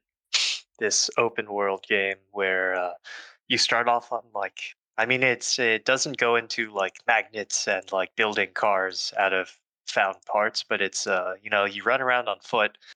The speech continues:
then your, your Skell robot, uh, you get that, and it turns into a vehicle, and you can, like, dash around,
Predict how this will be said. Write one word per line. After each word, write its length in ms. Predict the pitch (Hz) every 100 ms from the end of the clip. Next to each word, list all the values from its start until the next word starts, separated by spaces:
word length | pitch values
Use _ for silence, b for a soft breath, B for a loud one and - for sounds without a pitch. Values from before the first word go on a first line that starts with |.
| _ _ _ _ -
then 200 | 107 104
your, 600 | 101 101 95 92 92 - B B B B _ _ _ _ _ _ _ - - -
your 120 | 104
Skell 420 | - - 117 113
robot, 640 | 98 98 110 107 - - 113
uh, 360 | 95 92 92 92 - -
you 120 | 107
get 260 | - 107 -
that, 280 | 101 104 104
and 120 | 98
it 120 | 98
turns 340 | 123 113 110
into 280 | 104 - 98
a 60 | 92
vehicle, 640 | 101 95 92 104 104 113
and 100 | 92 95
you 120 | 92
can, 160 | 104 95
like, 360 | 90 87 - -
dash 340 | 104 98 -
around, 440 | 98 92 92 95